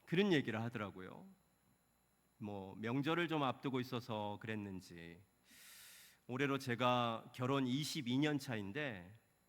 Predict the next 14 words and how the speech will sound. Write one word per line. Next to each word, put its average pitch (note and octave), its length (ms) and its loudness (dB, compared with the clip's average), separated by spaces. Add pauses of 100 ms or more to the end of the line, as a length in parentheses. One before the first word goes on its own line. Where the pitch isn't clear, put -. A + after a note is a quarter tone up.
(140)
이십이 F#3 420 0
년 F#3+ 180 4
동안 D#3+ 220 0
살면서 C#3 580 -2
처음 E4+ 440 -2
듣는 F4 280 0
얘기를 A#2 220 2
하더라고요. - 420 -8 (1200)
무슨 D3 300 0
얘기인가 C3+ 380 2
하면은, A2 540 -2 (1300)
자기는 E3+ 520 2
지금까지 D#3+ 680 0
살면서 C#3+ 960 -2